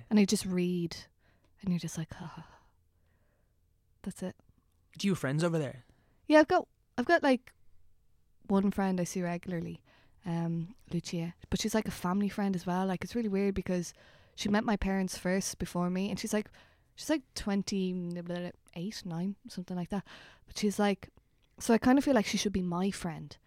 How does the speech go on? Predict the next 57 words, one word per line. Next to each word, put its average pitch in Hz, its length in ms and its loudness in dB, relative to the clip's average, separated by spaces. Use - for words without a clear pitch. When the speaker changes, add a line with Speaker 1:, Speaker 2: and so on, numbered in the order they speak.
Speaker 2:
Mm. 127 140 -6
Speaker 1:
but 143 100 -6
she's - 140 -6
friends 220 280 0
with - 100 -10
my 175 140 -2
parents, 180 680 -2
and 190 80 -2
then 202 80 2
she's 220 180 -2
also 208 260 2
friends, 190 360 -2
so - 140 -2
she's, 233 200 2
like, 247 220 0
her 214 140 0
own 190 220 4
relationship 190 640 -2
with - 120 -2
each 185 260 -6
member 185 260 -2
of 175 120 -6
my 170 100 -2
family, 165 480 -4
Speaker 2:
Mm-hmm. 123 420 -6
Speaker 1:
um, 170 320 -2
which - 160 -2
is 180 120 -4
weird. 175 260 2
And 170 120 -4
they 175 60 -2
all 175 140 0
have, 175 160 -2
like, 175 200 -4
we 185 60 0
all 180 100 4
have 180 140 0
our 175 100 2
own 175 160 0
private 175 280 -4
jokes 170 340 -4
with 175 80 -8
her 151 140 -4
Speaker 2:
Mm. 120 120 -4
Speaker 1:
that, 151 180 2
like, 170 200 -6
not 180 220 -2
all 170 140 -2
together, 175 440 -4
but 180 100 -4
we 185 60 4
all, 190 100 4
like, 180 140 -2
hang 185 240 -6
out 175 140 -4
with 180 120 -6
her. 165 180 -6